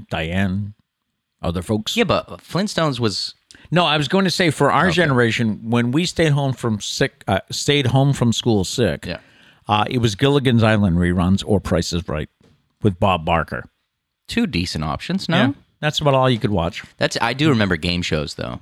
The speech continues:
Speaker 2: being home from, being homesick, watching
Speaker 1: Right.
Speaker 2: game shows.
Speaker 1: Yeah.
Speaker 2: Yeah. I went through a brief game show period where I
Speaker 1: Did
Speaker 2: liked
Speaker 1: you
Speaker 2: watching
Speaker 1: really?
Speaker 2: them. Yeah, very brief.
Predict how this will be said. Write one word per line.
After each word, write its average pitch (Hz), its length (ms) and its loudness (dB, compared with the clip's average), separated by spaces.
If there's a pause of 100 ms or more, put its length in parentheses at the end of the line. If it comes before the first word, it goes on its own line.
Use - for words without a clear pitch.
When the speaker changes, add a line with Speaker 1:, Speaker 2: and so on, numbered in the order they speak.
Speaker 2:
being 87 160 -6
home 87 140 -4
from, 78 240 -12 (160)
being 85 200 -6
homesick, 82 520 -6
watching 78 260 -8
Speaker 1:
Right. 78 120 -6
Speaker 2:
game 78 100 -6
shows. - 360 -12 (240)
Speaker 1:
Yeah. - 100 -10
Speaker 2:
Yeah. 71 200 -6
I 156 80 -2
went 262 140 -2
through 156 140 -2
a 85 40 -4
brief 87 420 -2
game 110 240 -4
show 110 200 -4
period 117 480 -8
where 95 100 -4
I 90 80 -2
Speaker 1:
Did 123 100 4
Speaker 2:
liked 196 120 2
Speaker 1:
you 262 60 2
Speaker 2:
watching 262 180 2
Speaker 1:
really? 262 140 0
Speaker 2:
them. 101 200 -4
Yeah, 82 240 -2
very 120 300 0
brief. 80 380 -10